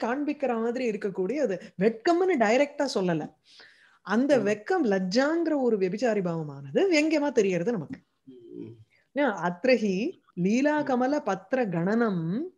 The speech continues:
Speaker 2: ம்.
Speaker 1: உபசர்ஜனீகிருத
Speaker 2: சரி.
Speaker 1: ஸ்வரூபம்"
Speaker 2: ம்.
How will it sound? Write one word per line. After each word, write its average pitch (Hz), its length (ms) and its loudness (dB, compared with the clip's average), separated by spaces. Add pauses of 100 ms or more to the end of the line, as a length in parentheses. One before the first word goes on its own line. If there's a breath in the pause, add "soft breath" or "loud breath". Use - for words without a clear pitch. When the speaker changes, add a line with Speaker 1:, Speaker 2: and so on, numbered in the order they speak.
(400)
Speaker 2:
ம். 139 280 -4 (560)
Speaker 1:
உபசர்ஜனீகிருத 285 1300 2
Speaker 2:
சரி. 220 120 -2
Speaker 1:
ஸ்வரூபம்" 202 760 -2
Speaker 2:
ம். 165 160 -4